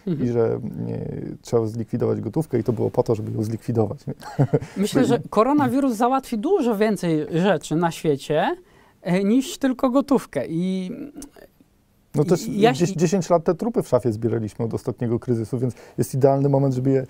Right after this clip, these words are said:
Speaker 1: Znaczy, o,
Speaker 2: wysypać,
Speaker 1: o,
Speaker 2: nie?
Speaker 1: to jest, to jest piękne, co mówisz, bo chodzi o to, że koronawirus przede wszystkim jest pięknym narzędziem, żeby zrzucić winę na wirusa i całe spowolnienie gospodarcze, które oczywiście też jest spowodowane kwarantanną, żeby nie było,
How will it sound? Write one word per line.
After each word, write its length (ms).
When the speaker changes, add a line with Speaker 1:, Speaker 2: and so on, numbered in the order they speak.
Speaker 1:
Znaczy, 300
o, 60
Speaker 2:
wysypać, 380
Speaker 1:
o, 180
Speaker 2:
nie? 80
Speaker 1:
to 100
jest, 340
to 80
jest 160
piękne, 340
co 140
mówisz, 300
bo 140
chodzi 260
o 60
to, 140
że 100
koronawirus 680
przede 380
wszystkim 440
jest 160
pięknym 420
narzędziem, 720
żeby 440
zrzucić 580
winę 300
na 160
wirusa 560
i 140
całe 320
spowolnienie 520
gospodarcze, 640
które 200
oczywiście 380
też 160
jest 120
spowodowane 600
kwarantanną, 720
żeby 200
nie 140
było, 360